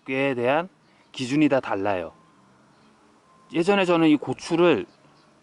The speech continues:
너무 적당히 뽑아서 한 고추의 한 반 정도 되는 키에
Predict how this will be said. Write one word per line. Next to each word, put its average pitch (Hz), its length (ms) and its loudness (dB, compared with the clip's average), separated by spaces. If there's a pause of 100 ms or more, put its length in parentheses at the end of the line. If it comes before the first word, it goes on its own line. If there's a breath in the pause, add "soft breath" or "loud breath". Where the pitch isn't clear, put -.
(380)
너무 165 280 2
적당히 165 440 -2
뽑아서 143 400 0
한 156 180 -2
고추의 160 600 0
한 156 180 -2
반 123 280 -2
정도 160 300 2
되는 135 520 2
키에 160 520 0